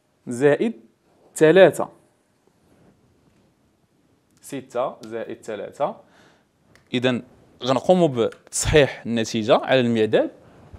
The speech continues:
ستة، إذا ستة هي خرزة خماسية وخرزة أحادية. غنستعملوا تقنية البنش وغنسحبهم في آن واحد.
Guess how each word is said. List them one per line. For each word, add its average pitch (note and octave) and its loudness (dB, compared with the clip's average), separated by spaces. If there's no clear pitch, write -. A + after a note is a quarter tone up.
ستة، E3+ 0
إذا C3 -8
ستة D3 -8
هي C3+ -6
خرزة D3 -4
خماسية C#3 -8
وخرزة D3 -8
أحادية. B2 0
غنستعملوا B2 -2
تقنية A#2 -6
البنش - -4
وغنسحبهم B2 -6
في A#2 -8
آن A2 -8
واحد. G2+ -2